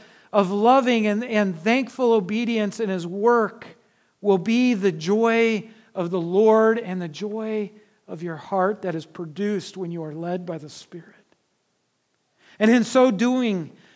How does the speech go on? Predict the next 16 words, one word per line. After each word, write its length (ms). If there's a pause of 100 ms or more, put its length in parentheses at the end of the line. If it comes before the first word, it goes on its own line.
you 220
will 320
practice 840
what 240
you 460 (720)
are 320
in 380
truth, 760 (360)
not 300
animals. 920 (2000)
But 120
if 140
you 180
are 200
in 160
Christ, 720